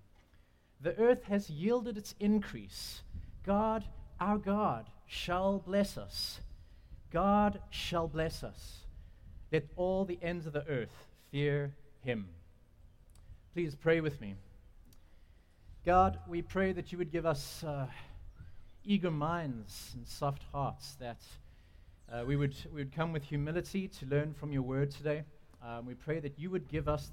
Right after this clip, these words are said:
this vision that the psalmist speaks of in Psalm sixty-seven, that the nations would come to saving knowledge, um,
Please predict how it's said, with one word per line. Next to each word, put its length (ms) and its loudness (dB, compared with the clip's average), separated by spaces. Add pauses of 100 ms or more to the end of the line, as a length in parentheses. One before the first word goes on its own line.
this 260 -2 (100)
vision 360 0 (400)
that 140 -12
the 60 -6
psalmist 480 0
speaks 400 -10
of 240 -8
in 80 -10
Psalm 320 -4
sixty-seven, 680 -8 (460)
that 160 2
the 60 2
nations 600 2
would 140 -10
come 320 2 (120)
to 220 -2 (320)
saving 540 2
knowledge, 720 2
um, 360 -10